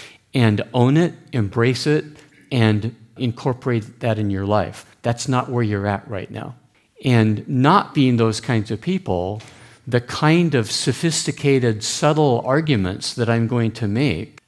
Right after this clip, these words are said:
you're gonna be kind of dense to them. You're just not gonna seem real smart. And for that reason, I'm gonna have to work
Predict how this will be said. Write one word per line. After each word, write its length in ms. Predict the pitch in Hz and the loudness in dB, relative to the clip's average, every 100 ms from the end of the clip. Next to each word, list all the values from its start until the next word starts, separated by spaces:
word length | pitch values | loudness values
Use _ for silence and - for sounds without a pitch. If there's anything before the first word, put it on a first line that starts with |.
| _ - | _ -2
you're 240 | 131 120 | 0 2
gonna 140 | 151 156 | 2 2
be 140 | 127 | -2
kind 260 | - 139 123 | -2 -2 0
of 220 | 95 92 | -4 -2
dense 420 | 113 131 - - | -2 -2 -8 -12
to 140 | - | -8
them. 340 | 95 92 117 123 _ _ _ - | -6 -6 -10 -16 _ _ _ -14
You're 180 | 120 101 131 | -8 -6 -4
just 160 | 120 139 | -4 -2
not 180 | 117 | -4
gonna 200 | 123 104 | -2 -4
seem 360 | 95 - 117 101 | -4 -2 0 0
real 200 | 101 101 | -2 -4
smart. 500 | - 101 98 52 - _ _ _ _ | -6 -6 -6 -6 -14 _ _ _ _
And 220 | - 107 | -2 -2
for 140 | - 113 | 0 0
that 280 | 110 110 123 | 2 0 0
reason, 720 | 131 127 120 98 95 92 - _ _ - | 0 0 -2 -2 -2 -6 -10 _ _ -2
I'm 140 | 110 | 0
gonna 160 | 110 104 | 0 0
have 240 | 104 - | -2 -2
to 80 | 117 | -6
work 240 | 101 110 | -4 -6